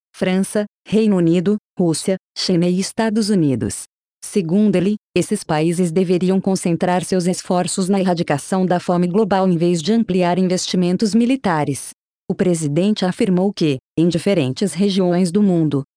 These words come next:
governos têm demonstrado preocupação crescente com o fortalecimento de armamentos e sistemas de defesa, incluindo drones,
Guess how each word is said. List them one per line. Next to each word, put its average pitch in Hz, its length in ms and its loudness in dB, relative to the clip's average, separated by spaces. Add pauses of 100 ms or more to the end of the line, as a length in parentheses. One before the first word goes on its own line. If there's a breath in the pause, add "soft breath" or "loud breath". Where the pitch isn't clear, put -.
governos 196 640 0
têm 180 220 2
demonstrado 175 680 0
preocupação 185 760 -2
crescente 214 640 -2
com 175 180 0
o 151 60 0
fortalecimento 202 920 0
de 190 100 -2
armamentos 180 560 0
e 185 60 -4
sistemas 190 640 -2
de 185 100 0
defesa, 196 640 0 (180)
incluindo 190 520 2
drones, 160 500 0